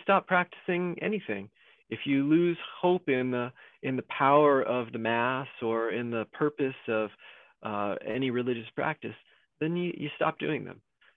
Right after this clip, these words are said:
So despair is about giving up. And, uh, that's, yeah. Uh, now, there's a, another a little bit more subtle enemy of hope, which is cynicism. Cynicism is,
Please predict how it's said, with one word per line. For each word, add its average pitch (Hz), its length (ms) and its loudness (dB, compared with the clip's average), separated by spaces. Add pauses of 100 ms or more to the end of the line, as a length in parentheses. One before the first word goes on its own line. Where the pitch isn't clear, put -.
(100)
So 131 120 2
despair 147 480 -2
is 151 120 -2
about 123 300 -2
giving 127 300 0
up. 139 180 4 (840)
And, 110 400 -6 (720)
uh, 107 480 -8
that's, 123 220 0 (720)
yeah. 110 300 0 (380)
Uh, 107 100 -8 (320)
now, 139 140 4
there's 143 180 6
a, 135 320 2
another 151 360 6
a 143 60 10
little 156 200 4
bit 139 280 2
more 131 260 0 (180)
subtle 156 460 4 (280)
enemy 139 340 4
of 113 100 2
hope, 117 300 -2
which 117 160 -8
is 113 80 -6 (160)
cynicism. 104 640 -2 (720)
Cynicism 123 720 0
is, 110 180 -2